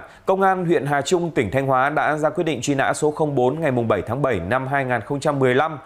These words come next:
đối với đối tượng Vũ Văn Bình, sinh năm một nghìn chín trăm bảy mươi ba, hộ khẩu thường trú tại tiểu khu năm, thị trấn Hà Trung, huyện Hà Trung, tỉnh Thanh Hóa, về tội lừa đảo chiếm đoạt tài sản. Cũng phạm tội lừa đảo chiếm đoạt tài sản và phải nhận quyết định truy nã số không một ngày hai mươi lăm tháng mười hai năm hai nghìn không trăm hai mươi ba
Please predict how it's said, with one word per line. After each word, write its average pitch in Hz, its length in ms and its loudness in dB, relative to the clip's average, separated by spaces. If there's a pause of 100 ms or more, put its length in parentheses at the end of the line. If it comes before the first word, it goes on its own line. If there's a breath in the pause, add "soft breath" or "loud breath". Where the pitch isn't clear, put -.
(260 loud breath)
đối 151 240 2
với 147 280 4
đối 151 160 4
tượng 147 300 2
Vũ 143 240 2
Văn 170 260 0
Bình, 131 260 0 (280 loud breath)
sinh 196 200 2
năm 180 120 2
một 165 60 2
nghìn 123 140 0
chín 131 160 -4
trăm 156 220 0
bảy 113 140 0
mươi 110 120 -2
ba, 139 300 0 (180)
hộ 143 140 0
khẩu 135 120 0
thường 120 180 -2
trú 123 260 0
tại 135 180 0 (100)
tiểu 120 160 2 (100)
khu 151 120 2
năm, 151 240 -2 (240 loud breath)
thị 147 120 0
trấn 143 180 0
Hà 143 200 0
Trung, 151 280 0 (240 loud breath)
huyện 156 200 2
Hà 127 180 0
Trung, 151 280 0
tỉnh 98 180 -2
Thanh 131 140 -2
Hóa, 143 320 2 (180)
về 131 120 2
tội 143 260 0 (200)
lừa 147 180 2
đảo 123 280 0
chiếm 139 180 -2
đoạt 151 200 2
tài 117 100 -2
sản. 123 240 -2 (920 loud breath)
Cũng 208 200 -2
phạm 175 260 0
tội 160 160 2
lừa 156 140 4
đảo 123 220 0
chiếm 139 260 -2
đoạt 160 220 2
tài 135 140 0
sản 104 360 -2
và 117 180 2
phải 110 160 -2
nhận 117 180 -4
quyết 170 120 -6
định 151 160 -4
truy 151 120 -4
nã 139 200 0
số 139 160 0
không 156 180 -2
một 127 200 0
ngày 117 140 0
hai 131 120 0
mươi 139 100 -2
lăm 139 240 -2
tháng 131 160 -4
mười 123 140 0
hai 127 220 0
năm 127 160 -2
hai 135 140 -2
nghìn 123 140 -2
không 139 180 -8
trăm 139 200 -2
hai 143 140 -2
mươi 147 120 0
ba 147 260 2